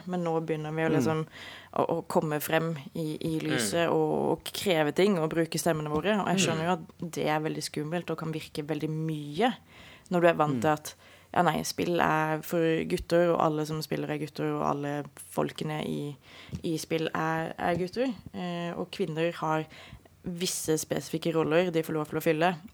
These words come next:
Speaker 1: i et spill. Eh, som er noe av grunnen til at Captain Marvel er så skummel for en del,
Speaker 4: Mm.
Speaker 1: en del menn. Eh, det er fordi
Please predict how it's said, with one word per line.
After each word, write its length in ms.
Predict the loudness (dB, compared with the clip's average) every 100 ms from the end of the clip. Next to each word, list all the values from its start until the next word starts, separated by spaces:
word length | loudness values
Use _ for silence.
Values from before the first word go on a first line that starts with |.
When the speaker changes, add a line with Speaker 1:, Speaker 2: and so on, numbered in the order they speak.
| -8
Speaker 1:
i 40 |
et 120 | -8
spill. 260 | -2 0 0 -4 -20 -20 -20 -20 -4
Eh, 400 | -2 0 0 0
som 160 | 4 6
er 60 | 6
noe 140 | 6 6
av 60 | 4
grunnen 420 | -2 -2 -4 0
til 100 | 0
at 480 | -2 -6 -6 -4 -4
Captain 300 | -4 -2 0
Marvel 420 | 2 2 4 4
er 120 | 2
så 120 | 0
skummel 420 | -2 -2 -2 -2
for 240 | 0 0 0 -4 -4
en 140 | 0
del, 320 | 0 0 -4 -8 _ -2
Speaker 4:
Mm. 240 | 0 0 -6 -4
Speaker 1:
en 100 | 2
del 180 | 2 2
menn. 440 | 0 -2 -2 -4 -10 -8
Eh, 340 | -4 -2 -4 -4
det 180 | -2 0
er 120 | -2
fordi 400 | -2 -2 -2 -2